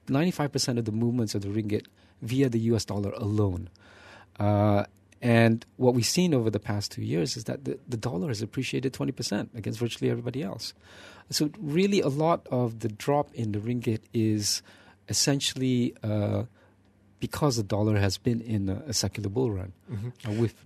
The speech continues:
Speaker 1: changes in Fed policy.
Speaker 2: Okay, bef-, before we talk in more detail about, uh, what to do with the ringgit, uh, can you take us through Indonesia a little bit? Because, uh, their currency has been depreciating,
Speaker 1: Yeah.
Speaker 2: and,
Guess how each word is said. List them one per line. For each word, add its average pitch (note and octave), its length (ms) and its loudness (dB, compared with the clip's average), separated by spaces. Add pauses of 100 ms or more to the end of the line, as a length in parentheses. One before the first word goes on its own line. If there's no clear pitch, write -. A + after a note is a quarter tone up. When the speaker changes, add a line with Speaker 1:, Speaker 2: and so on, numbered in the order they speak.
Speaker 1:
changes G#2+ 300 0
in G2 80 -2
Fed G2+ 180 -6
policy. G#2+ 260 -2
Speaker 2:
Okay, D#3 200 2
bef-, D3 360 2
before D#3+ 300 2
we D#3 140 6
talk C3+ 340 4
in A2 260 0
more A#2 160 6
detail A#2 400 2
about, G#2+ 300 2
uh, G2+ 160 0
what A2+ 160 2
to A2+ 100 -2
do G#2+ 120 0
with G2+ 100 0
the G2+ 60 0
ringgit, A#2+ 420 2
uh, A2+ 180 0
can D3+ 160 -4
you A#3 80 2
take - 220 0
us D#3+ 160 0
through C#3 220 6
Indonesia A#2+ 640 2
a G#2 40 2
little G#2+ 220 2
bit? G2+ 180 0
Because, A2+ 540 2
uh, G#2+ 220 4
their C3 340 2
currency A#2 400 0
has G#2 140 0
been G2+ 160 -4
depreciating, A2 880 -2 (260)
Speaker 1:
Yeah. G#2 180 -4
Speaker 2:
and, A2 640 0